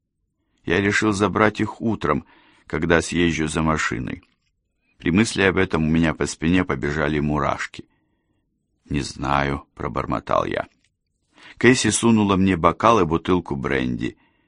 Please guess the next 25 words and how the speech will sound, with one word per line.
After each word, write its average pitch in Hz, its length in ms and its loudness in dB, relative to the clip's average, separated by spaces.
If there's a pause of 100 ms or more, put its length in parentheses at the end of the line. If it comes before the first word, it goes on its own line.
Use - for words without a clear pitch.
(280)
«Выпей, 107 400 2
пока 85 300 2
я 87 80 2
что-нибудь 85 500 -2
приготовлю. 73 760 -4 (520)
Как 175 220 -2
насчёт 117 420 2
тостов 92 440 2
с - 100 -12
яйцом?» 85 580 0 (840)
Мы 107 120 4
оба 110 260 6
не 104 160 4
любили 110 420 0
бренди, 73 680 -2 (340)
но - 100 -2
я 107 140 2
понимал, 117 500 4
что 87 200 -4
сейчас 98 420 -2
мне 87 100 0
необходимо 82 680 -2
выпить. - 500 -10 (840)
«Да, 113 260 4
спасибо», - 680 -6